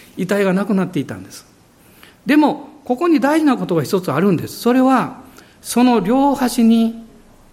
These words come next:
御使いたちが座っていた。でも、ペテロとヨハネには見えなかっ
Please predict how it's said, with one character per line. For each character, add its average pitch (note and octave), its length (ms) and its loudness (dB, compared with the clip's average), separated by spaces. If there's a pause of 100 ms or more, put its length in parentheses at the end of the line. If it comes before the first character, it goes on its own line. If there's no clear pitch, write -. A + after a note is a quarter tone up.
(100)
御 A3+ 120 2
使 C#4+ 340 -4
い C#4 80 -2
た C#3+ 160 -6
ち A#2 140 -10
が G#2 160 -12
座 F3+ 280 -8
っ F3+ 60 -8
て F3+ 180 -10
い B2 80 -6
た。 - 200 -16 (800)
で A3+ 100 2
も、 A#3 340 0
ペ E4 140 2
テ E4+ 160 2
ロ G3 140 2
と D4 420 -4
ヨ A3 100 2
ハ G3+ 160 2
ネ C#3+ 160 0
に C3 120 2
は D3 140 -2
見 D3 220 0
え F#3 80 4
な G3 140 0
か B2+ 120 -10
っ - 20 -16